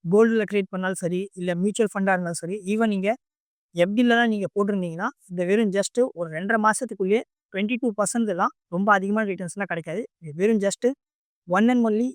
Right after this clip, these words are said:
equity stock market-ல மட்டும்தான் பெஸ்டான ஸ்டாக்ஸ் நம்ம செலக்ட் பண்ணும்போது மட்டும்தான்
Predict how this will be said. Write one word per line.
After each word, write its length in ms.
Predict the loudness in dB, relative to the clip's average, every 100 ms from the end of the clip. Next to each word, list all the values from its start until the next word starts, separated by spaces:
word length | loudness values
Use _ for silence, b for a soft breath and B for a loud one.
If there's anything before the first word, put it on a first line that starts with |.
| -4
equity 380 | -2 -2 0 -2
stock 260 | -2 -2 -2
market-ல 360 | -2 -4 -4
மட்டும்தான் 420 | -4 -4 -4 -6 -8 _ -8
பெஸ்டான 380 | -6 0 0 0
ஸ்டாக்ஸ் 320 | -2 -2 -4
நம்ம 200 | -8 -8
செலக்ட் 240 | -6 -6
பண்ணும்போது 340 | -6 -6 -8 -8
மட்டும்தான் 420 | -10 -6 -6